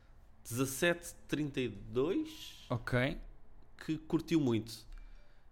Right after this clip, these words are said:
Speaker 1: E o resto ficou só desconfortável porque não percebeu o que estava a acontecer.
Speaker 2: Indira
Speaker 1: Ah, vais, você vais ter um momento John Travolta, mas com o Google.
Speaker 2: Maisel. Pois
Speaker 1: Porque
Speaker 2: é.
Speaker 1: ela estava,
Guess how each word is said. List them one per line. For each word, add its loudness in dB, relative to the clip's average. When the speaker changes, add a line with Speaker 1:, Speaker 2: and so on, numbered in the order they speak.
Speaker 1:
E 4
o 4
resto 2
ficou -4
só 0
desconfortável 2
porque -4
não 0
percebeu 0
o 2
que -12
estava 2
a -2
acontecer. -2
Speaker 2:
Indira 2
Speaker 1:
Ah, 8
vais, 6
você 0
vais 6
ter 4
um 4
momento 4
John 4
Travolta, 4
mas 0
com 4
o 4
Google. 6
Speaker 2:
Maisel. 6
Pois 6
Speaker 1:
Porque 8
Speaker 2:
é. 10
Speaker 1:
ela 10
estava, 8